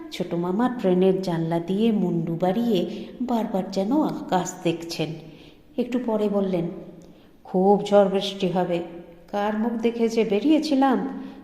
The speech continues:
বড়দা অত করে বললেন তবু থামলুম না। ছ্যা, ছ্যা, আমার কি আক্কেল।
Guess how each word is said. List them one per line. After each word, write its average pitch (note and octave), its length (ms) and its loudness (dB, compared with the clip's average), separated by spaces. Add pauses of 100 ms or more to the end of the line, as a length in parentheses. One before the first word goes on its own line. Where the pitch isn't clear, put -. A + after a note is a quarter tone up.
(280)
বড়দা A#3 320 -4
অত G#3+ 280 -4
করে E4 280 2
বললেন D#4 640 4
তবু D4+ 360 2
থামলুম D#4 400 4
না। F3 380 -2 (160)
ছ্যা, G4+ 220 0
ছ্যা, - 220 0 (500)
আমার F#3+ 360 -6 (120)
কি D#4+ 180 4
আক্কেল। G#3 580 0